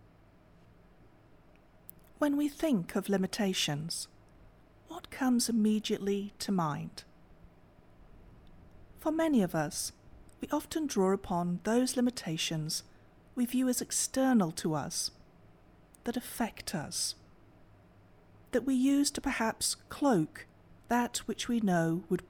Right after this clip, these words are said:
push us beyond our comfort zone and into new territories of growth and learning. What if, however, those limitations weren't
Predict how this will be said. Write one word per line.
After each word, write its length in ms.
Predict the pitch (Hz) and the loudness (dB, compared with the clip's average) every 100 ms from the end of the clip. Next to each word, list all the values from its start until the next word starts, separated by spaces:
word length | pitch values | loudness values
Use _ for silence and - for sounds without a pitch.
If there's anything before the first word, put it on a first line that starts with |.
| - | -8
push 360 | - - - | -4 -2 0
us 160 | 165 - | -2 -2
beyond 460 | 190 196 175 165 | 0 2 2 0
our 100 | 165 | -4
comfort 440 | 165 208 202 - - | -2 0 0 0 -4
zone 380 | - 151 143 156 - - - - - - - | -2 -2 -4 -10 -16 -20 -20 -20 -20 -20 -4
and 100 | 214 | 2
into 240 | 220 220 220 | 2 2 2
new 160 | 233 | 2
territories 640 | 233 - 226 190 - 175 165 | 2 0 0 0 0 -2 -2
of 140 | 175 | -4
growth 500 | - 226 165 147 - | 2 4 4 0 -2
and 100 | 185 | 0
learning. 520 | 180 180 170 151 143 - - - - - - - - - - - - - - - - - - | 2 2 2 -2 -6 -10 -20 -20 -20 -20 -20 -20 -20 -20 -20 -20 -20 -20 -20 -20 -20 -20 -6
What 280 | 320 - - | -6 -4 -2
if, 480 | 226 - - - - - - - | -2 -2 -12 -18 -20 -20 -20 -14
however, 580 | - 185 165 151 147 156 - - - - - - - - - | -4 0 2 0 -6 -8 -14 -20 -20 -20 -20 -20 -20 -8 0
those 320 | 240 254 - | 2 2 2
limitations 920 | 254 262 - 160 - 170 156 160 - - - - - - | 0 0 -4 -2 -2 -2 -2 -4 -6 -8 -20 -20 -20 -4
weren't 580 | 226 262 226 170 - | 2 4 4 0 -4